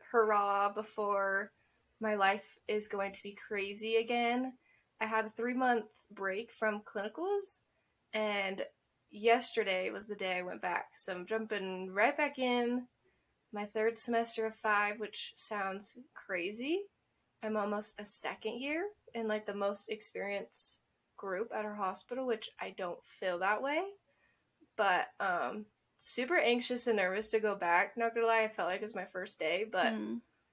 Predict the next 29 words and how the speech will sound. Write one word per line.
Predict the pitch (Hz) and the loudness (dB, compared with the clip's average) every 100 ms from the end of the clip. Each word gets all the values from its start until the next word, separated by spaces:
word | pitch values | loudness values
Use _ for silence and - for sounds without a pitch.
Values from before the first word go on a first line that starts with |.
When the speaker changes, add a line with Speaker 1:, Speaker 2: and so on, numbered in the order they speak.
| _ _ _ | _ _ _
Speaker 1:
we're, | 220 208 202 202 196 - - | 2 6 6 4 2 -4 -8
we're | 220 | -4
pushing | 277 269 247 | 0 0 2
through. | 220 180 165 | 4 4 2
We're, | 185 208 208 _ _ | -4 -6 -8 _ _
we're | 214 | 0
doing | 208 180 170 | 2 2 2
it. | 127 - _ | 0 -4 _
So | - - 151 175 208 _ - - _ _ - | -2 2 2 2 -4 _ -20 -20 _ _ -6
that's | 214 214 | -6 -2
my | 226 226 | 0 4
week. | 233 175 - | 4 4 -2
I'm | 190 190 208 | -4 -4 -4
super | - - - 233 | -2 0 6 8
Speaker 2:
Proud | 262 | 10
of | 381 | 8
you. | |
Speaker 1:
tired. | - - - _ _ _ _ _ _ _ _ - | 6 4 -4 _ _ _ _ _ _ _ _ -10
I | |
forgot | 214 233 240 233 | -6 2 6 8
how | 247 247 | 8 6
exhausting | 247 247 262 - 220 | 6 4 2 0 -6
it | 202 185 | -6 -6
is. | 175 185 - - _ _ _ _ _ _ _ _ _ _ _ _ _ _ _ _ _ _ _ _ _ _ _ _ _ _ - | -6 -6 -8 -10 _ _ _ _ _ _ _ _ _ _ _ _ _ _ _ _ _ _ _ _ _ _ _ _ _ _ -2
Speaker 2:
To | |
work | 208 - | 2 2
for | - 226 | 2 0
free? | 214 262 - _ _ _ _ _ - | 2 2 0 _ _ _ _ _ 0
Speaker 1:
Yeah, | 226 214 | 6 6